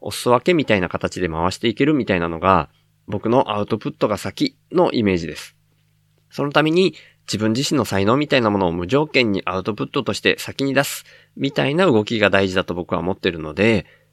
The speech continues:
こんなビビリの僕に一番向いたこととして、この意識をポッ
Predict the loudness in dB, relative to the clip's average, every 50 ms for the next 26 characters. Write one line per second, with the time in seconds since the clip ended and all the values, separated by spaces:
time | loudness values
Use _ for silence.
0 | _ _ _ _ -4 -2 0 0 0 -2 -2 -4 -4 -4 -4 -4 -2 -2 -2 -2
1 | 0 2 2 2 0 -2 _ -12 -10 -8 -6 -4 -2 -2 -2 -2 -2 -2 -2 -4
2 | -4 -4 -4 -4 -4 -4 -4 -4 0 0 0 0 -2 _ _ _ _ _ _ -6
3 | -4 -2 -2 0 -2 -2 -2 -2 -2 -2 -2 -4 -10